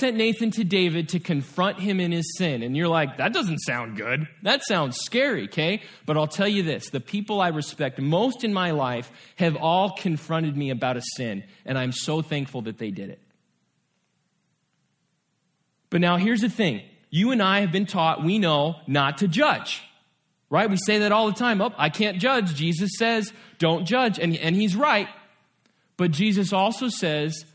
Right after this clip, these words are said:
"I want you to confront people in their sin." And here's the difference. Let me give you a little analogy.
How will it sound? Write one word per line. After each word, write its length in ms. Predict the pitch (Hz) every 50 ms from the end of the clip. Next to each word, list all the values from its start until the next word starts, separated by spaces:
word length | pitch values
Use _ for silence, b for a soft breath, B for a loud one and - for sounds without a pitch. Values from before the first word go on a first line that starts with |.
| _ _ -
"I 80 | - 147
want 220 | 143 160 175 165
you 80 | 165 156
to 60 | 151
confront 600 | - - 170 131 131 - - 185 220 254 - -
people 340 | - 175 151 131 127 123 120
in 120 | 113 113
their 160 | 107 107 101
sin." 400 | - - - 107 104 98 110 139 - - _ _ _ _ _ _ _ _ _ _ _ _ _ _ _ _ _ _ _ -
And 140 | 139 139
here's 200 | 151 208 254 269
the 80 | 226 262
difference. 580 | 202 226 247 220 - 170 127 - - - - -
Let 100 | 160 196
me 80 | 214
give 160 | 175 240 233
you 80 | 214 226
a 20 |
little 140 | 220 220 214
analogy. 540 | 202 202 190 185 180 165 151 135 113 98 85